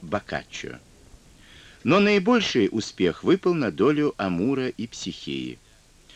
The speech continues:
Сюжет этот много раз обрабатывался в литературе, например, Лафонтеном, Виландом, Богдановичем, и давал материал для творчества величайших мастеров изобразительного искусства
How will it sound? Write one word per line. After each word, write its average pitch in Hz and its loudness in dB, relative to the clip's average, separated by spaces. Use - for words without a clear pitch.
Сюжет 202 4
этот 123 2
много 131 2
раз 117 2
обрабатывался 92 0
в - -10
литературе, 76 -6
например, 95 0
Лафонтеном, 113 -2
Виландом, 107 2
Богдановичем, 98 -2
и 107 -2
давал 151 4
материал 127 2
для 117 0
творчества 123 0
величайших 110 -4
мастеров 101 -2
изобразительного 85 -4
искусства 85 -8